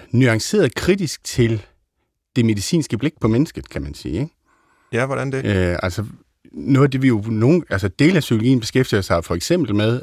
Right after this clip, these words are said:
Speaker 1: at vi skal passe på, at vi ikke medikaliserer problemer, ikke?
Speaker 2: Mhm.
Speaker 1: Altså, at vi forstår psykologiske problemer som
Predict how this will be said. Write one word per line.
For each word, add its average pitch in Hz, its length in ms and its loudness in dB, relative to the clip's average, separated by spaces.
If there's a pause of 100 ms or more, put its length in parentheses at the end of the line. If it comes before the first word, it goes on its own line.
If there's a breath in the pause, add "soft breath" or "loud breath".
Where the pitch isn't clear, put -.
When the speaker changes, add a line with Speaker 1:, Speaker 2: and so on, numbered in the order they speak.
(100)
Speaker 1:
at 90 140 -4
vi 92 100 -2
skal - 200 -6
passe 98 200 -4
på, 135 160 2
at 117 60 0
vi 117 60 0
ikke 123 160 -2
medikaliserer 104 720 0
problemer, 107 440 -4 (200)
ikke? 127 200 -2
Speaker 2:
Mhm. 107 80 -4 (360 soft breath)
Speaker 1:
Altså, 101 180 2
at 95 100 2
vi 95 60 0
forstår 135 400 2
psykologiske 117 520 0
problemer 107 400 0
som 82 360 -2